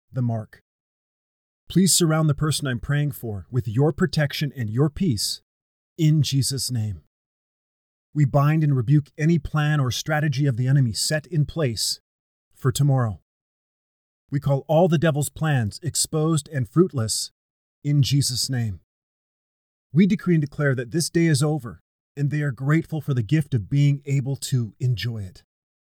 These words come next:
We decree and declare that they will sleep in peace tonight, as your word promises.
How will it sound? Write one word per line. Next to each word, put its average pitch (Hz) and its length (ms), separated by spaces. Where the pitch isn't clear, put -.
We 175 180
decree 170 260
and 160 80
declare 139 340
that 123 140
they 147 80
will 135 160
sleep - 360
in 190 120
peace 208 240
tonight, 120 380
as 110 320
your 160 280
word 123 560
promises. 120 680